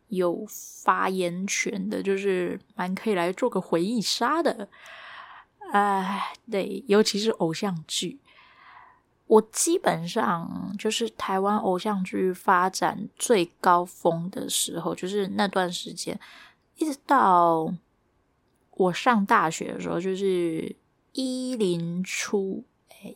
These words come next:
一，一，二零一零多的时候，那时候都还有在看，然后到后来就改听广播剧了，所以就没有再看了。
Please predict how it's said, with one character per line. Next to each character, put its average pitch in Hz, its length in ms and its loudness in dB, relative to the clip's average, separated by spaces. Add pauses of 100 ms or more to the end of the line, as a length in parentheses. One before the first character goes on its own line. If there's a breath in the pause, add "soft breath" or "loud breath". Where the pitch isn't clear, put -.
一， 214 640 -6 (240)
一， 220 420 -6 (120)
二 220 260 2
零 165 400 -2
一 190 500 -6
零 185 340 -4
多 165 280 2
的 - 180 -6
时 - 260 -8
候， - 360 -10 (800)
那 226 120 4
时 190 100 0
候 175 80 0
都 190 80 -4
还 185 180 -4
有 - 100 -8
在 - 240 -8
看， - 360 -8
然 175 160 -2
后 190 120 0 (100)
到 190 180 2
后 196 200 0
来 - 120 0
就 175 360 -4 (840 soft breath)
改 160 200 -4
听 190 320 -2
广 165 280 0
播 165 220 0
剧 - 360 -2
了， 269 180 -6
所 - 260 -4
以 165 220 -2
就 165 260 -2
没 156 200 -8
有 - 120 -8
再 - 260 -10
看 - 320 -6
了。 - 140 -12